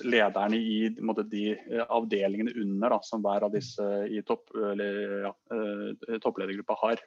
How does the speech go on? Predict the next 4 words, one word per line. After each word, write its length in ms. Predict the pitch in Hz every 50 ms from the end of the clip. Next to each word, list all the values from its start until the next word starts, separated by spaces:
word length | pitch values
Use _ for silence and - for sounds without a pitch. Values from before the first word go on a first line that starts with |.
| _ _ -
Eh, 440 | 127 120 113 113 110 110 110 113 110 - _ - - - - - - - - - - - -
og, 320 | - 139 131 127 - - -
eh, 380 | - 131 123 120 120 117 117
den 880 | 117 120 120 - 123 123 123 123 123 127 123 120 123 127 127 139 139 -